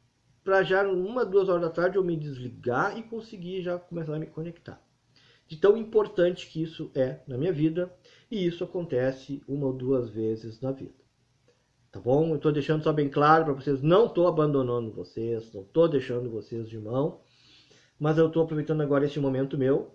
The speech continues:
Não é resquício de carnaval, não aconteceu nada de ruim. Pessoal, "Ai, porque eu recebi dois e-mails, ah, o que que tá acontecendo?"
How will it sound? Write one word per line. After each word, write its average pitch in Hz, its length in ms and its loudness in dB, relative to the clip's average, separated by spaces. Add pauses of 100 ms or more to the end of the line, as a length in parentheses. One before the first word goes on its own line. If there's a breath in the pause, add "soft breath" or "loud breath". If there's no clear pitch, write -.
(140)
Não 143 180 4
é 156 60 4
resquício 143 580 0
de - 120 -14
carnaval, 143 840 0
não 123 100 -2
aconteceu 123 580 -6
nada 110 300 -6
de 104 140 -12
ruim. 160 640 0 (420 soft breath)
Pessoal, 131 320 0
"Ai, 170 260 2
porque 135 480 -2 (340 loud breath)
eu 123 200 0
recebi 127 340 -2
dois 135 260 4
e-mails, 127 640 2
ah, 120 420 6
o - 460 -20
que 170 100 -10
que 160 60 -12
tá 156 80 -4
acontecendo?" 160 1200 -8